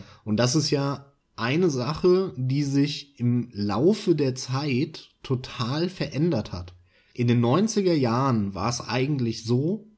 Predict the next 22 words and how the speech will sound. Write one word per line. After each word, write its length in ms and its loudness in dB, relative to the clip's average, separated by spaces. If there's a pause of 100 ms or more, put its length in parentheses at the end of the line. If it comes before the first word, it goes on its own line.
(220)
dass 220 0
der 300 -4
einfache 640 0
Schwierigkeitsgrad, 1400 0 (120)
wenn 220 2
du 100 6
die 140 -2
Auswahl 560 0
hattest 360 -2
überhaupt, 640 -4 (440)
dann 260 0
war 420 -2
einfach 800 -2
für 240 0
Leute, 840 2 (300)
die 260 -2
dieses 680 -2 (200)
eine 640 0
Spiel 640 4
noch 260 0
nicht 460 2
kannten, 640 -4